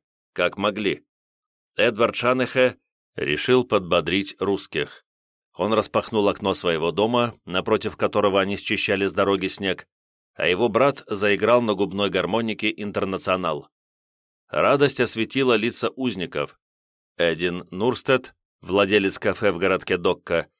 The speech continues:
кинул пленным в грузовик рюкзак с провизией, крикнул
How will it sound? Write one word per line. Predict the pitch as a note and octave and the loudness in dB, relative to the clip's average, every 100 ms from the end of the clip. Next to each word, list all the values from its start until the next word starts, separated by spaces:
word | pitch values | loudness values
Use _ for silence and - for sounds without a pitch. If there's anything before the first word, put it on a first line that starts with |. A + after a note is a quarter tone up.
| _ _ - | _ _ -12
кинул | - C3+ C#3 | -4 0 0
пленным | C3 A2 A#2 B2+ G#2 | 2 0 2 2 0
в | |
грузовик | F2+ G2 F#2 F2+ A#2+ | -2 0 0 0 -2
рюкзак | F#2+ F#2 F2 F#2 F2+ | 0 -4 -2 -2 -2
с | |
провизией, | - E2 F2+ G#2+ A#2 A#2+ - _ _ _ | -4 -2 -2 -2 0 0 -4 _ _ _
крикнул | - A2+ - C#3 C3 B2 | 0 0 0 -2 -2 -4